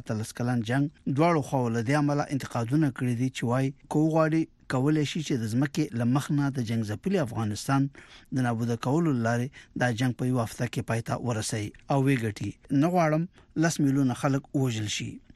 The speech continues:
خو زه نه غواړم چې پر دغه لاره باندې ولاړ شم. ټرمپ دا اعلان د دوشنبې په ورځ په سپینه ماڼۍ کې د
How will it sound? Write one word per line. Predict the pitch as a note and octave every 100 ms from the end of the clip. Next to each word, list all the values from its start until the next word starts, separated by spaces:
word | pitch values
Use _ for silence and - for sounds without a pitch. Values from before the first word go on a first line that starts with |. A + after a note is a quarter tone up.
| -
خو | C#3
زه | A#2+ C#3+
نه | D3
غواړم | D3+ D3+ C#3+
چې | C3
پر | A#2+
دغه | B2+ A#2 B2
لاره | B2 A2+
باندې | A#2 A2+ A2+ - - A#2+
ولاړ | A2+ - -
شم. | - - - -
ټرمپ | F3+ F#3 E3+
دا | D#3 D#3+
اعلان | C#3 D3+ D#3+
د | C#3 B2
دوشنبې | D#3+ C#3 B2 A#2+
په | -
ورځ | B2 C3+ -
په |
سپینه | - F#3 E3 B2
ماڼۍ | A2+ B2+ C#3+
کې |
د | C3